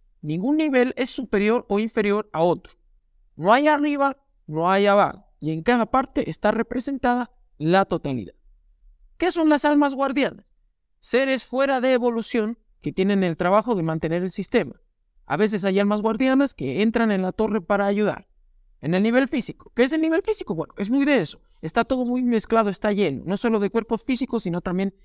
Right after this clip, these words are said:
de otros seres, seres astrales positivos y negativos. Sobre este nivel actúan entidades espirituales que organizan las formas de vida. Incluye seres de otros niveles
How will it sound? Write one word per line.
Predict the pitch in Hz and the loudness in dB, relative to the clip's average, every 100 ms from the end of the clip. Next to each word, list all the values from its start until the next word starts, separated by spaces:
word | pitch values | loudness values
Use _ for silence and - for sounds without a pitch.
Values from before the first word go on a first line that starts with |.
| _ - | _ -4
de | 165 | 0
otros | 208 233 254 | 0 0 -4
seres, | - 170 - | 0 -2 0
seres | 165 175 | -4 -4
astrales | 165 - 202 185 | -4 0 2 0
positivos | - 151 160 233 269 294 | -4 -10 -6 -4 -2 -4
y | 254 | 0
negativos. | 285 240 185 131 - _ _ _ _ _ _ | 0 2 -2 -4 -12 _ _ _ _ _ _
Sobre | - 220 | -2 0
este | 294 285 | 0 0
nivel | 262 294 | 2 2
actúan | 285 - 247 226 | 0 0 0 0
entidades | 208 208 220 | 0 0 0
espirituales | 202 - 175 175 208 214 | -4 -4 -4 0 0 0
que | 196 | -2
organizan | 165 165 175 185 | -4 -2 -2 -2
las | 156 - | -4 -4
formas | 165 165 165 | -6 -4 -2
de | 170 | -2
vida. | 202 147 - _ _ _ _ | 0 -2 -8 _ _ _ _
Incluye | 165 185 220 220 175 | -6 -2 0 0 0
seres | - 226 | 0 0
de | 202 | 0
otros | 220 220 | -2 -2
niveles | 214 240 285 294 - | -2 0 2 0 -4